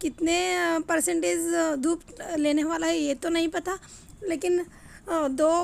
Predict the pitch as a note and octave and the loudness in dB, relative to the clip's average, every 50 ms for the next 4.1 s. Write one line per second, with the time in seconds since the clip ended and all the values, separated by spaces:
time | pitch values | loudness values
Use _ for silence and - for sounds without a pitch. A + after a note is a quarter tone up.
0 | F4+ - - - - - - - - - - - - - F4+ - E4+ D4+ D#4 D#4 | 0 -2 -6 -8 -14 -20 -20 -20 -20 -20 -20 -18 -12 -10 -4 0 2 2 2 2
1 | D4 - E4+ E4+ E4+ F4 E4+ D#4+ D#4 B3+ E4+ E4 D#4+ D#4 D#4 D#4 D4+ C#4+ C#4 - | 2 2 2 2 2 2 2 2 2 2 0 0 2 2 2 2 2 0 0 -2
2 | - C4+ D#4 D#4+ D#4+ E4+ E4 D#4+ D#4 D#4+ D#4+ C#4+ C#4 C4+ - - - C4+ C#4 D4 | -2 0 0 2 2 2 0 0 -2 -2 -2 -2 -2 -2 -4 -6 -4 -2 0 0
3 | D4+ D4 C#4+ C#4+ C#4+ D4+ D4 D4 D#4 D#4 D4 D4 D4 C#4+ D4+ C#4+ D4+ B3+ C4 D4+ | 2 2 2 0 0 0 0 0 0 2 2 2 2 0 0 0 -2 0 0 0
4 | F#4 | 0